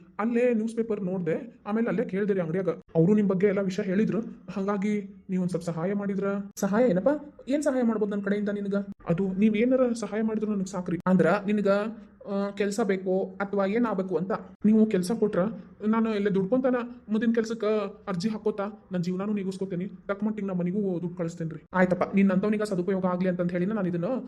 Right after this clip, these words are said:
ಓಪನ್ ಮಾಡಿದ್ದು. ಸರಿ ಬಿಡು, ಆ, ನಾಳೆ ನೀನು ಬಾ. ನಮ್ಮ,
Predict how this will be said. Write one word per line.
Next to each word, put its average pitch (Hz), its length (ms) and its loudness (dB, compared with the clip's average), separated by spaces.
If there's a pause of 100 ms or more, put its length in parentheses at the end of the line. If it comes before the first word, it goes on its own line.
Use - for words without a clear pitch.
(160)
ಓಪನ್ 190 220 0
ಮಾಡಿದ್ದು. 180 460 0
ಸರಿ 233 220 4
ಬಿಡು, 208 160 4
ಆ, 208 640 -4 (380)
ನಾಳೆ 233 260 4
ನೀನು 220 180 -2
ಬಾ. - 500 -4
ನಮ್ಮ, 190 200 -4